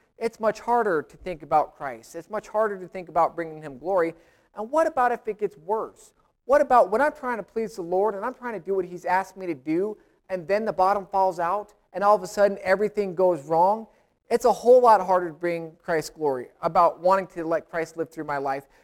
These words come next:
because look what is happening when I'm trying to do that. It is not what I want to be doing. My focus doesn't become about bringing Christ glory.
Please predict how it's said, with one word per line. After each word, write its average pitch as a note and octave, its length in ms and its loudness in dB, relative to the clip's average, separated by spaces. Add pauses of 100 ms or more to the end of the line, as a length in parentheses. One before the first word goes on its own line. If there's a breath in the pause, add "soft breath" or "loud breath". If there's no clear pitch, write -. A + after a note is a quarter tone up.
(120)
because G3+ 280 0
look B3 280 0
what A3+ 160 6
is A3+ 120 0
happening A#3+ 460 -6
when G#3 140 -2
I'm G3 120 -2
trying F#3 380 0
to G3+ 140 -14
do G#3+ 180 -10
that. E3 320 0 (320 soft breath)
It F#3 160 0
is D#3+ 140 -6
not F#3 280 2
what F#3 140 4
I F#3 80 6
want E3+ 400 2 (220)
to F#3 80 -12
be F3 100 -4
doing. F#3+ 260 2
My F#3+ 200 2
focus A#3 400 2
doesn't G3 360 -4
become G#3+ 300 -12
about D#3+ 540 -2
bringing E3 320 -10
Christ A#3 380 -6
glory. C3+ 280 -4